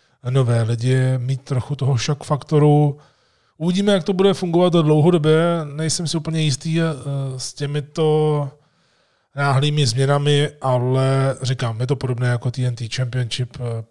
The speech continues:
proč by se North American Championship nemohl střídat, eh, dřív než ten klasický, i když N X T Championship teď má problém právě s tím, že šampioni se nám zraňují. Takže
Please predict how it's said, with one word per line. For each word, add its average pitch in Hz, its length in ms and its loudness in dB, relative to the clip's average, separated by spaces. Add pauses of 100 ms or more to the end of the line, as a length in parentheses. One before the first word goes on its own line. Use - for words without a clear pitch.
proč 123 300 -4
by 117 280 -4
se 123 360 -2
North 117 240 -4
American 117 400 -6
Championship 117 560 -6
nemohl 113 320 -6
střídat, - 440 -10
eh, 113 40 -8 (200)
dřív 120 560 -6 (580)
než 110 180 -10
ten 110 260 -4
klasický, 110 440 -6
i 131 80 2
když 131 300 -2
N 123 200 0
X 120 120 0
T 135 160 -2
Championship 123 460 -2
teď 120 180 -8
má 117 180 -2
problém 110 440 -4
právě 110 320 -4
s - 40 -8
tím, 117 220 -8
že 113 200 -2
šampioni 110 500 -2
se - 140 -4
nám 107 300 -4 (440)
zraňují. 135 720 2 (1120)
Takže 113 440 -4